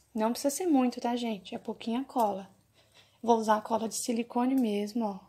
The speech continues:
Só um pinguinho, só pra ficar firminho, pra mim conseguir costurar. Aí, eu vou vir aqui no meio.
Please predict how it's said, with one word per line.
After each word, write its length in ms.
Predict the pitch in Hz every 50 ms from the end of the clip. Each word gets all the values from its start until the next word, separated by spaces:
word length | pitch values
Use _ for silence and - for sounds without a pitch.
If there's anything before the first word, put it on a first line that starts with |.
| _ _ _ _
Só 260 | - - - 269 285
um 80 | 320 320
pinguinho, 460 | 320 - 294 277 240 247 247 247 247
só 180 | - - 277 277
pra 400 | 269 - 302 285 277 262 240 - _ _ _ _ _ _ _ _ _ _ _ _ _ _
ficar 380 | _ - - 247 - 240 226
firminho, 500 | 220 - - 240 233 226 220 220 220 220
pra 160 | 214 - 226 220
mim 100 | 220 220
conseguir 580 | 214 233 220 - - 226 202 220 220 220 220
costurar. 680 | - 208 240 226 - - - 262 269 233 196 185 180 - _ _ _ _ _ _ _ _ _ _ - - _ _ _ _ _ _ _ _ _ _ -
Aí, 120 | 190 185
eu 80 | 190 196
vou 160 | 202 202 202
vir 200 | 196 214 202 202
aqui 240 | 202 196 - - 196
no 160 | 196 208 233
meio. 640 | 269 269 240 208 190 185 190 190 196 220 254 294